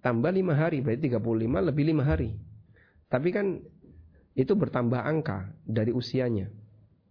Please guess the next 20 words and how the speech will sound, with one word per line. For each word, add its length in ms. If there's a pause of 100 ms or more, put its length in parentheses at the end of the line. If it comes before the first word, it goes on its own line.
(560)
Meskipun 480
tidak 240
kita 220
sebut 340
satuannya 560 (560)
tambah 320
tahun. 320
Tiga 160
lima 240
ya 80
tiga 240
lima 320
tambah 380 (180)
lima 240
hari, 160
bukan 320
tiga 160
enam 320
ya. 160 (1300)
Tayyib. 320